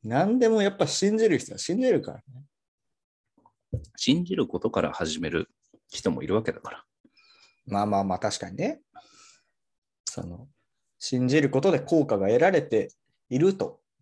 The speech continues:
Speaker 1: 感じれば。
Speaker 2: まあまあ、宗教と一緒だよね。
Speaker 1: でもね、俺、睡眠に関しては一個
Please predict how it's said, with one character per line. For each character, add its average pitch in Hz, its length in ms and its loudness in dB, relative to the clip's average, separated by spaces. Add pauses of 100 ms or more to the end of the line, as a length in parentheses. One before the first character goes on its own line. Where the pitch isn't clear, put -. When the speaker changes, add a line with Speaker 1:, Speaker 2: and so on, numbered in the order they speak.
Speaker 1:
感 156 240 0
じ 165 160 0
れ 165 80 4
ば。 - 200 -6 (2250)
Speaker 2:
ま 117 200 0
あ - 20 -6
ま 87 120 0
あ、 - 140 -6 (220)
宗 107 240 -2
教 - 200 -4
と - 120 -16
一 - 80 -14
緒 78 120 -6
だ 78 80 -4
よ - 100 -10
ね。 - 160 -10 (1040)
Speaker 1:
で 131 80 -6
も 120 80 0
ね、 113 80 2
俺、 143 380 2 (500)
睡 285 460 2
眠 262 280 -4
に 254 120 -4
関 233 200 0
し - 80 -4
て - 80 -4
は 101 220 -4
一 147 240 -4
個 - 280 -2